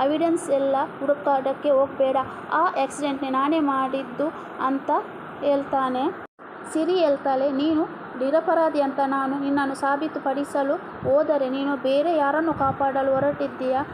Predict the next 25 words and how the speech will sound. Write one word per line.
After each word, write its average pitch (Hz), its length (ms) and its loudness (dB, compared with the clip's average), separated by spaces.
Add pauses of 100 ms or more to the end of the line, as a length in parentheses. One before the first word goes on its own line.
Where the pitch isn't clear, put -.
(180)
ನಾನು 285 320 0
ನಿನ್ನ 277 340 -2
ಗಂಡ, 262 340 0 (580)
ನೀನು 302 200 2
ತಪ್ಪು 294 260 0
ಮಾಡಿಲ್ಲ 285 500 0
ಅಂತ 262 180 -4
ನಾನು 262 300 -2
ಕಾಪಾಡಲು 285 720 2
ಹೊರಟಿದ್ದೇನೆ. 277 880 0 (320)
ಅಷ್ಟು - 240 0
ಮಾತ್ರವಲ್ಲ, 277 640 4 (320)
ನನ್ನ 320 300 2
ತಂದೆಯ 311 440 2
ಸಾವಿಗೆ 285 420 2
ನ್ಯಾಯ 277 320 2
ಸಿಗಬೇಕು, 269 840 0 (220)
ನೀನು 302 260 2
ಖಂಡಿತವಾಗಿ 294 720 2
ನಿರಪರಾಧಿ 302 640 2
ಎಂದು 277 300 0
ಹೊರಬರುತ್ತೀಯ" 285 720 2
ಅಂತ 262 280 0
ಹೇಳಿ 262 460 0
ಹೋಗ್ತಾಳೆ. 262 1120 0